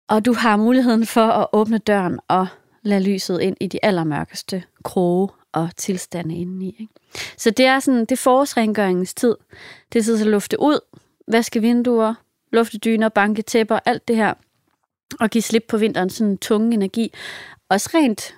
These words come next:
fysisk, altså give slip, øhm,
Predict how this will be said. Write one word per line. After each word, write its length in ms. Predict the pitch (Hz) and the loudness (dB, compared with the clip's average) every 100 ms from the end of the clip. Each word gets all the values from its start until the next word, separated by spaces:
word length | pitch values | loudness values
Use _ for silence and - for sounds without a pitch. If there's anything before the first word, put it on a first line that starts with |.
| _ | _
fysisk, 540 | - - 349 220 - - | -8 -4 -2 -2 -6 -4
altså 260 | 202 208 190 _ _ - - _ | -4 -2 -4 _ _ -20 -20 _
give 120 | - | -2
slip, 320 | 220 - 214 - - - - | -2 0 -2 -2 -20 -20 -8
øhm, 460 | 202 190 185 175 | -4 -2 -2 -4